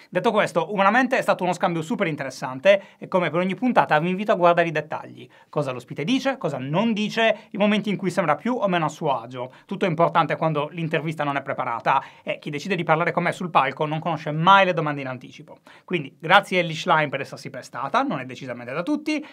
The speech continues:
e grazie a voi agli sponsor che rendono possibile questo gigantesco esperimento che è il Night, quindi Tridom e NordVPN.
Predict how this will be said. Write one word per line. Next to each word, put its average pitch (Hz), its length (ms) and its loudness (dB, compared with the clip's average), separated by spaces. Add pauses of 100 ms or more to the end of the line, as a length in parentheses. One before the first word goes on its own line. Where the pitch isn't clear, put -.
(160)
e - 80 -12
grazie 262 280 2
a - 20 2
voi 214 160 6
agli 190 180 2
sponsor 156 540 2
che 147 140 -6
rendono 156 240 -2
possibile 160 380 -4
questo 156 200 -6
gigantesco 185 540 0
esperimento 151 840 -2 (180)
che - 160 -10
è 202 120 -8
il 139 140 -4
Night, 123 340 -16
quindi 131 240 -10
Tridom 135 420 -6 (280)
e 170 100 -8
NordVPN. 143 800 -6